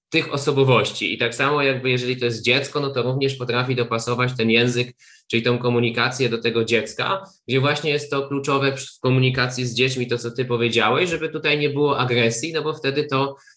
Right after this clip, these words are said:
e, dziecko się zablokuje i jeszcze gorzej tak naprawdę będzie to wyglądało.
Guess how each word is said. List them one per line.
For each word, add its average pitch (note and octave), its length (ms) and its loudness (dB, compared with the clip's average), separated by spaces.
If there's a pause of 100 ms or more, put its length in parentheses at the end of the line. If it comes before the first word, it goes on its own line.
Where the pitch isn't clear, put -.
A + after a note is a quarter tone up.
(140)
e, A#2+ 80 2
dziecko B2+ 360 0
się B2+ 160 0
zablokuje B2 760 4
i A#2+ 180 0
jeszcze B2+ 300 0
gorzej B2 340 2
tak F#2+ 180 -8
naprawdę F#2+ 400 -8
będzie F#2 280 -6
to F#2+ 120 -6
wyglądało. F2+ 720 -2